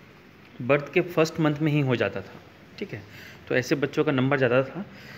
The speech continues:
और इसमें भी सबसे ज़्यादा cases जो देखने को मिलता था वो ये, वो ये था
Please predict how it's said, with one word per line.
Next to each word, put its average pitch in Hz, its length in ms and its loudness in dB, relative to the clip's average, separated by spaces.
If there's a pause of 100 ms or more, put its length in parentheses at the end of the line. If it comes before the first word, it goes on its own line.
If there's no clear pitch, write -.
(300)
और 143 260 -2
इसमें 190 320 2
भी 190 120 2
सबसे 185 220 -2
ज़्यादा 165 240 6
cases 165 360 0
जो 160 120 4
देखने 143 300 2
को 156 80 0
मिलता 139 260 2
था 151 140 -2
वो 147 160 4
ये, 131 160 4
वो 127 220 2
ये 131 180 4
था 156 280 -2